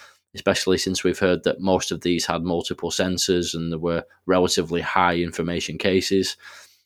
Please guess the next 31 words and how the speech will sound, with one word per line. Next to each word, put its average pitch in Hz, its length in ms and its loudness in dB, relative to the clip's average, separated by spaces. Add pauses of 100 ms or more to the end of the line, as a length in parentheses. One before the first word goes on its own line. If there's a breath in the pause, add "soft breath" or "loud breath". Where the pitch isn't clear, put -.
(120)
Uh, 90 200 2
in 101 120 2
terms 107 360 6
of 98 180 4
the 98 120 6
new 127 300 6
reports, - 680 4 (340)
arrow's 104 400 8
initial 98 580 0
analysis 95 680 0 (100)
and 90 180 -6
characterization 87 880 0
of 85 80 -4
these 87 260 0
three 95 200 2
hundred 87 180 -2
and 82 100 -4
sixty-six - 760 -4
new 95 240 2
reports, 90 680 2 (480 loud breath)
uh, 85 120 4
which 87 200 2
was 82 120 -2
apparently 87 400 2
informed 90 460 4
by 87 140 4
a 85 60 2
multi-agency 98 960 4
process, 104 580 4
judged 95 420 0
by, 90 340 2